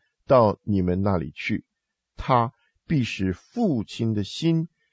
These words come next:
转向儿女，儿女的心转向父亲，免得我来咒诅遍地。”什么意思？耶和华大而可畏之日，指着天国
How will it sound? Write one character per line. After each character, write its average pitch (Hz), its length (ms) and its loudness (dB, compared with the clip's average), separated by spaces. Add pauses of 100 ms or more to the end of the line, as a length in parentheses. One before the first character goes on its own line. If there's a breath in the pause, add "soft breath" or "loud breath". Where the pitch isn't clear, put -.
(120)
转 90 320 2
向 101 340 -2
儿 92 180 0
女， 85 240 -4 (400)
儿 113 260 4
女 156 180 2
的 104 100 0
心 117 380 -2 (400)
转 87 360 0
向 95 360 -2
父 160 260 -4
亲， 165 320 -2 (360)
免 98 360 2
得 90 280 -2 (140)
我 87 160 -4
来 76 240 -6 (220)
咒 117 380 0 (100)
诅 - 240 -10 (140)
遍 87 340 -4
地。” - 220 -10 (640)
什 - 200 2
么 233 100 -2
意 226 160 -2
思？ - 280 -8 (560)
耶 247 180 0
和 240 120 2
华 202 180 6 (140)
大 269 220 4
而 139 260 4
可 - 420 0
畏 151 460 4
之 117 220 -4
日， 113 280 -2 (560)
指 147 140 -8
着 156 140 2
天 254 600 0
国 143 340 4